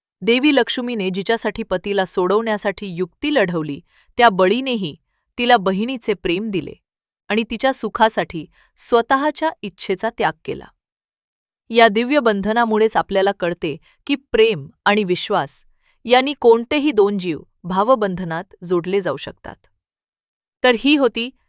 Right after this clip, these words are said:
राखी पौर्णिमेच्या सणामागील प्राचीन कथा. आजही आपण लक्ष्मी देवी आणि राजा बळीच्या त्या पवित्र भावबंधनाचे स्मरण करून रक्षाबंधनाचा सण मोठ्या उत्साहाने आणि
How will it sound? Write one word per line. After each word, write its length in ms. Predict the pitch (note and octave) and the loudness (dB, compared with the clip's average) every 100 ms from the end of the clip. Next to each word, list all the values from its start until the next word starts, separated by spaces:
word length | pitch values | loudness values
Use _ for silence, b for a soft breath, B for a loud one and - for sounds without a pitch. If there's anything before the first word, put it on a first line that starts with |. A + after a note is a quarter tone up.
| _ - | _ 0
राखी 360 | G#3 G3+ - | 4 4 4
पौर्णिमेच्या 680 | E4 C#4 A#3+ A#3 A3+ A3 A#3 | 0 2 2 0 -2 -2 -2
सणामागील 640 | A#3+ G3+ F#3 G#3+ G3+ F3+ A3+ B3+ | -2 -2 -2 0 -2 -2 -8 -2
प्राचीन 420 | F#3 E3+ - A#3+ | -2 -2 -6 -8
कथा. 240 | G3 D3 - - _ _ _ _ _ _ _ _ _ _ - | -10 -12 -14 -20 _ _ _ _ _ _ _ _ _ _ 6
आजही 460 | A3 B3 D4 D4 - | 6 6 2 0 0
आपण 260 | A#3 B3 | 0 0
लक्ष्मी 420 | A#3 F#3+ - B3 B3+ | -2 -2 -4 -10 -2
देवी 340 | G3 D3+ C#3 _ _ _ - | -2 -2 -8 _ _ _ -4
आणि 220 | B3 C#4 | -2 4
राजा 380 | A3+ G#3+ B3 D4 | 6 6 4 2
बळीच्या 460 | A#3+ A#3 A3 A#3+ B3+ | 2 -2 -4 -4 -4
त्या 80 | A#3+ | -4
पवित्र 500 | G#3+ G3 C4 C#4+ D4 | -2 -2 -2 -4 -2
भावबंधनाचे 1000 | G#3+ F#3+ F#3+ A#3+ G#3+ F3+ F#3+ F#3+ F#3 G3 | -2 0 2 2 0 -4 -4 -4 -4 -6
स्मरण 420 | - F3+ F3+ A#3 | -6 -6 -4 -4
करून 340 | C4 G3 D3+ F3 _ _ _ _ - | -2 -4 -4 -10 _ _ _ _ -4
रक्षाबंधनाचा 920 | G#3 G#3+ - D4+ B3+ A3+ A3 G#3+ G#3+ G3+ | 0 0 2 2 2 0 -2 -2 -2 -4
सण 340 | - A3 D3+ - _ _ _ | -2 -4 -4 -14 _ _ _
मोठ्या 320 | A#3+ B3+ - E4 | 0 0 2 0
उत्साहाने 640 | - A3 - C#4 B3 F#3 D#3+ - | 0 -8 -2 -2 -2 -4 -6 -6
आणि 140 | G#3+ | -6